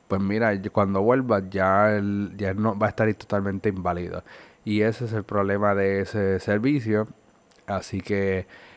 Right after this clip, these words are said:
eh, es bien malo en ese aspecto. Eh, es como que, ah, si tienes buen internet, lo pones a bajar y tan pronto baje, lo empiezas a utilizar. Eh, una hora, si acaso.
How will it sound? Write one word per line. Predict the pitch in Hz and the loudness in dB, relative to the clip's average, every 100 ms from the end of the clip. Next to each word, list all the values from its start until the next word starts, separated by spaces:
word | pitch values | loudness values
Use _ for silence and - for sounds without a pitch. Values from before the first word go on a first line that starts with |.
| - | -10
eh, | 92 98 92 - | -2 0 0 -4
es | 107 | -8
bien | 113 127 | -2 0
malo | 123 107 107 98 | 2 4 4 2
en | 95 | -2
ese | - | -4
aspecto. | 117 - 107 - - 101 92 | -10 -4 -4 -4 -2 -2 -2
Eh, | - 104 98 92 90 - _ _ _ _ _ _ _ _ _ - 120 | -4 -2 -2 -2 -6 -10 _ _ _ _ _ _ _ _ _ -20 -8
es | 117 - | -8 -2
como | 127 120 113 | 0 2 2
que, | 107 101 98 - _ | 0 0 -4 -8 _
ah, | 107 110 | 0 2
si | 120 | 2
tienes | 104 110 120 | 2 0 2
buen | 131 | 4
internet, | 131 131 135 139 | 4 4 4 6
lo | 113 | 4
pones | 104 104 | 2 2
a | 120 | 6
bajar | 123 120 131 | 6 6 4
y | 123 | 4
tan | 110 95 | 2 -2
pronto | 104 98 90 101 | -2 -4 -2 0
baje, | 113 123 113 98 | 4 4 2 -2
lo | 98 104 | -2 -4
empiezas | 95 101 107 | -2 -2 -2
a | |
utilizar. | 104 104 98 95 87 87 | 0 0 -2 -2 -6 -4
Eh, | 104 104 104 104 - _ _ | -2 0 0 -4 -10 _ _
una | - 110 120 | -4 0 4
hora, | 123 139 135 135 - - - _ | 4 6 4 0 -10 -20 -20 _
si | - | -4
acaso. | 104 107 117 - | 0 2 0 -2